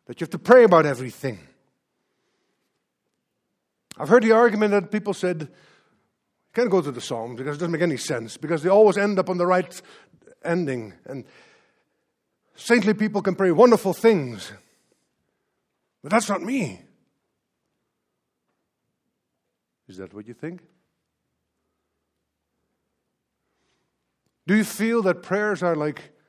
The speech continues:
shots in the dark? You might hit something.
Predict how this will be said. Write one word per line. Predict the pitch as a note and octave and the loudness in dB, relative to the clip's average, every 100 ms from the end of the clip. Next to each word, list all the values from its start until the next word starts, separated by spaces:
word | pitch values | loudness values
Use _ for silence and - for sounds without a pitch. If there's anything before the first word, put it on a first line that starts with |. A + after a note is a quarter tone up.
| _ _ _ _ _ _ _ _ _ _ _ _ _ _ _ _ _ _ _ _ _ _ | _ _ _ _ _ _ _ _ _ _ _ _ _ _ _ _ _ _ _ _ _ _
shots | - G3 A3+ - | -4 0 0 -2
in | F#3 | -4
the | D#3 | 0
dark? | D#3+ C3 - - - _ _ _ _ _ _ _ _ _ _ _ _ _ _ _ _ _ _ _ _ _ _ _ _ _ _ _ _ _ _ _ _ _ _ _ _ _ _ _ _ _ _ _ _ _ _ | 0 -2 -8 -20 -20 _ _ _ _ _ _ _ _ _ _ _ _ _ _ _ _ _ _ _ _ _ _ _ _ _ _ _ _ _ _ _ _ _ _ _ _ _ _ _ _ _ _ _ _ _ _
You | G2+ | -14
might | G2 | -12
hit | G#2 D3 | -8 -10
something. | - D#3+ E3 F#3+ | -8 -10 -10 -16